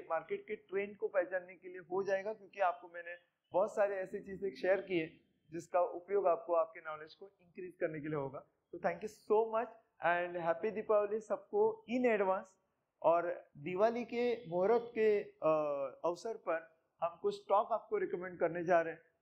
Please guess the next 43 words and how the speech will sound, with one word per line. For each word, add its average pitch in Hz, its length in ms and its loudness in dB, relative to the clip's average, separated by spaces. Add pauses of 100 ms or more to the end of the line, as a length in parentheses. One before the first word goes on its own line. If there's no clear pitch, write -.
but 175 120 0
उसके 185 240 -2
लिए 214 120 2
थोड़ा 247 460 2
सा 226 140 2
आपको 208 220 0
इंतजार 190 400 0
करना 180 260 -4
होगा 165 360 -6 (260)
और 175 160 4
आपको 185 440 -4 (120)
उस 185 220 -18
ट्वेंटी 185 300 -8
नाइन्थ, 208 300 -6 (560)
अ, 156 340 6
October 170 560 2
मतलब 160 280 0
मंगलवार 180 420 2
वाले 185 340 0
program 165 400 -4
में 180 120 -4
आना 170 180 -2
है, 160 120 -14 (300)
तो 170 60 -20
मैं 175 140 -16
कुछ 185 200 -20 (200)
secret 190 380 -4
stock 180 360 2
भी 175 80 -2
आपके 175 320 0
साथ 175 200 2
share 170 280 4
करूंगा 170 380 2 (340)
अगर 165 240 4
आप 175 220 4
आए 143 180 2
तो। 120 320 -18
तो 160 60 0
आप 165 300 2
आ 170 120 6
रहे 202 140 -2
हो 196 80 -8
ना? 208 160 -14